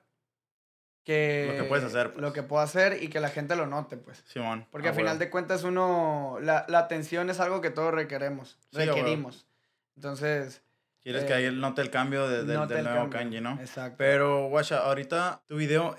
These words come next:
Speaker 2: quería decirte, güey, em, ahorita ese video, ¿cómo qué lo quieres hacer, güey? Por ejemplo, eh, yo antes hacía, hacía videos, güey. Es un tema muy importante que quiero toma-, eh, que quiero tocar, güey. Antes hacía videos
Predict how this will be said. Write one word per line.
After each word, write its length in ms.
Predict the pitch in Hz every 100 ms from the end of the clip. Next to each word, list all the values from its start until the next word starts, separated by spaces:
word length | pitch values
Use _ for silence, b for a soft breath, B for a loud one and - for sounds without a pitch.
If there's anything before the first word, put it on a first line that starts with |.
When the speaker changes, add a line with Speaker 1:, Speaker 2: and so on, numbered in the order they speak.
| -
Speaker 2:
quería 180 | 160 165
decirte, 340 | 160 160 165
güey, 260 | 151 127 -
em, 640 | 143 143 139 135 131 123 _ _ -
ahorita 420 | 151 156 196 196 -
ese 180 | 160 196
video, 160 | 165
¿cómo 220 | 180 185
qué 80 | 165
lo 80 | 160
quieres 160 | 160 151
hacer, 240 | 143 135
güey? 140 | 113 107
Por 120 | 127
ejemplo, 400 | 127 139 117 107 b b b
eh, 480 | 135 139 131 131 - -
yo 120 | 139
antes 200 | 151 160
hacía, 220 | 135 135 -
hacía 220 | 123 - 127
videos, 400 | 135 143 131 117
güey. 100 | -
Es 140 | 123
un 140 | 147 147
tema 200 | 147 139
muy 140 | 139
importante 400 | 139 117 117 113
que 140 | -
quiero 160 | - 107
toma-, 260 | 113 110 113
eh, 100 | 110
que 80 | -
quiero 200 | 120 120
tocar, 280 | 107 135 127
güey. 180 | 113 113 B B B
Antes 260 | 139 147 180
hacía 220 | 147 143
videos 560 | 143 151 175 160 160